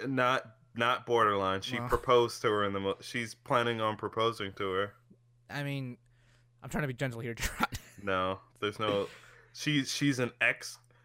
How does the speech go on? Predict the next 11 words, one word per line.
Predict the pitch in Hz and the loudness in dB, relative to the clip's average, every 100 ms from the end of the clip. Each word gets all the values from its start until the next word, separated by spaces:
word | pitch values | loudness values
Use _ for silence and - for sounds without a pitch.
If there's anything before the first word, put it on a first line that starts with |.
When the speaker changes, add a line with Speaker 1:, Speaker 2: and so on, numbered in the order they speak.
| _ _ - | _ _ 0
Speaker 1:
Air | 120 127 | 2 2
Force | - 127 123 - - | 2 4 4 0 -8
military | 113 117 117 110 - 104 101 101 98 | -2 0 2 0 2 2 4 0 -2
child | - 110 98 98 - | -2 2 4 2 0
predator. | 101 90 76 95 _ _ _ _ - - 120 120 | 0 0 -4 -8 _ _ _ _ -20 -20 -6 0
This | 120 120 | 0 0
is | 104 | -2
literally | 110 120 120 113 | 0 2 2 2
what | 104 107 | 0 -2
she | - 101 | -2 -4
is. | 85 69 113 - - | -4 -4 -4 -6 -6